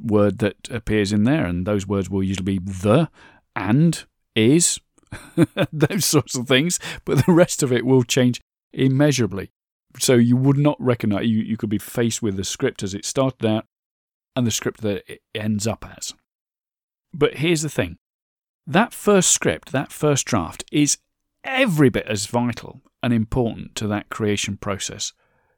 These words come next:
as the script that we actually end up with and turn into a video. Does that make sense? Because without that first script, there will be no last script. Because it's with that first script that I will then discuss with the client,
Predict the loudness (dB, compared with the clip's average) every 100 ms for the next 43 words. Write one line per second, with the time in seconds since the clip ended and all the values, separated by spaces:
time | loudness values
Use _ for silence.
0 | _ -4 -4 -2 -2 0 -2 -2 -4 -4
1 | -4 -4 -6 -6 -4 -4 -6 -10 -12 -12
2 | -20 _ _ _ -14 -10 -8 -8 -8 -8
3 | -10 -10 -12 -12 -16 _ _ _ _ _
4 | _ _ -6 -6 -4 -4 -4 -6 -10 -16
5 | -6 0 2 2 2 0 -2 2 4 4
6 | 4 0 0 -4 -8 -8 -12 -10 -4 -4
7 | -6 -16 -20 -20 _ _ _ _ _ _
8 | _ _ _ _ _ _ _ _ _ 4
9 | 4 4 2 2 0 -4 -10 -10 -10 -10
10 | -16 -16 -20 _ _ _ _ _ _ _
11 | _ _ _ _ _ _ _ _ _ _
12 | _ _ -8 -6 -4 -6 -10 -6 0 0
13 | 0 -4 -6 -8 -6 -8 -12 -14 -12 -4
14 | -2 0 -2 -2 -4 -8 -12 -12 -14 -14
15 | -16 -16 -16 -16 -20